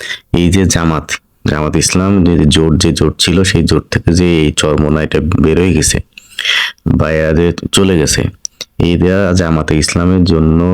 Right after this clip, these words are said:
আশীর্বাদ। জামাত ইসলাম যে বড় একটা স-, মানে ভালো একটা কাজ হয়েছে যে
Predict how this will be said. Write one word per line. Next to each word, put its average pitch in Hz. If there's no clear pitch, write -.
আশীর্বাদ। 78
জামাত 78
ইসলাম 85
যে 87
বড় 85
একটা -
স-, -
মানে 76
ভালো 87
একটা 80
কাজ 76
হয়েছে 87
যে 85